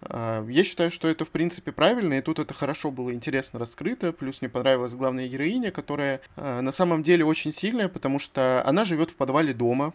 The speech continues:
живёт незаконно там, там вообще нет помещения для того, чтобы толком жить, это просто реальный подвал, который они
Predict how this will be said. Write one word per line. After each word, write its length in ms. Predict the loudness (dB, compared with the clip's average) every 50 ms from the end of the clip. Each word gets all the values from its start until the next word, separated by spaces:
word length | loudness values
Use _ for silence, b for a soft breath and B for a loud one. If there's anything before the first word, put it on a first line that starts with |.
| _ -12 -8
живёт 340 | -4 -2 0 0 0 0 0
незаконно 560 | -2 -2 -2 -4 0 2 2 4 4 2 0
там, 380 | 2 2 2 2 2 0 -2 -2
там 180 | -2 -2 0
вообще 240 | 0 -2 -2 -2 -2
нет 180 | -2 -2 -2 -4
помещения 440 | -4 -6 -6 -4 -4 -4 -2 -2 0
для 100 | 0 0
того, 200 | 0 0 0 0
чтобы 240 | -4 -6 -12 -10 -6
толком 340 | -4 -4 -4 -2 -2 -2
жить, 260 | -2 -2 -2 -4 -4 B B B B B B
это 160 | -4 -4 -2
просто 360 | 2 0 0 0 0 -2 0 0
реальный 440 | 2 4 6 6 6 6 6 2
подвал, 340 | 0 0 0 2 2 0 0
который 440 | 0 -2 -4 -2 -2 0 0 0 -2
они 420 | -2 -2 -2 -2 0 0 0 -2